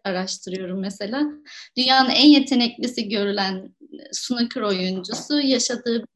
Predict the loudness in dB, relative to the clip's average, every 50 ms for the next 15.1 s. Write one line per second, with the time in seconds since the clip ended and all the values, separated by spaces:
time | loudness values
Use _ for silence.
0 | _ _ _ 0 2 2 2 2 -2 _ -20 -20 _ _ _ _ _ _ _ _
1 | _ _ 2 2 4 4 4 2 0 -2 2 4 6 6 6 4 0 -8 _ _
2 | _ _ _ 0 2 2 0 0 0 0 0 0 0 0 -2 0 0 2 2 2
3 | 4 2 0 -2 -2 -2 -4 -4 -4 -2 0 0 0 0 0 0 -2 -2 0 2
4 | 2 2 2 0 -2 -2 -2 -2 -2 -2 -2 -2 -2 -2 -2 0 0 -2 -2 -4
5 | -6 -6 -4 -4 -4 -4 -4 -4 -6 -6 -4 -4 -4 -4 -4 -2 -2 -2 -2 -4
6 | -4 -4 -6 -6 -6 -6 -8 -8 -8 -8 -10 -12 -8 -6 -2 0 4 4 4 4
7 | 4 2 -2 -2 -4 -6 _ _ -4 0 4 4 4 4 4 2 2 2 2 2
8 | 2 2 4 6 8 8 8 6 2 0 0 -2 -2 0 2 4 4 4 4 2
9 | 0 -4 -6 -6 -4 -2 -2 -2 -2 -2 -4 -2 -2 -4 -4 -4 -4 -4 -4 -4
10 | -6 -8 -8 -10 -14 -18 -20 _ _ -20 -20 -20 _ _ _ -10 -8 -6 -4 -2
11 | -2 0 0 0 0 0 0 -2 -2 -4 -2 -2 -4 -4 -6 -12 _ _ _ -4
12 | -2 0 0 2 0 2 2 0 0 -2 -4 -8 -18 -20 _ _ -10 -8 -8 -8
13 | -6 -4 -2 0 2 2 0 0 -2 -4 -4 -6 -8 -8 -8 -8 -8 -8 -6 -8
14 | -8 -8 -8 -10 -8 -4 -2 0 0 0 0 0 4 4 4 4 4 2 -4 -4
15 | -6 -10